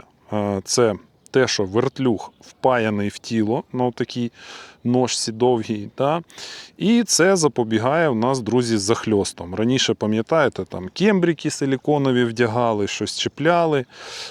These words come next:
щоб, е, бо тут було два кільця між вертлюгом, е, тілом, е, та пелюсткою.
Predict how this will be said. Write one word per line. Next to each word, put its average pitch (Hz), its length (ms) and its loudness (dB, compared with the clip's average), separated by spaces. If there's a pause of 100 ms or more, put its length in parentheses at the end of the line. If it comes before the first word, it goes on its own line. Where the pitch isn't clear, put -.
(100)
щоб, - 340 0 (120)
е, 107 580 2
бо 101 200 -2
тут 110 160 0
було 104 720 2
два 107 260 0
кільця 101 560 0 (160)
між 104 280 -2
вертлюгом, 113 680 -2 (160)
е, 98 720 -6 (120)
тілом, 113 460 0 (1300)
е, 104 320 -2
та 107 100 0
пелюсткою. 101 680 0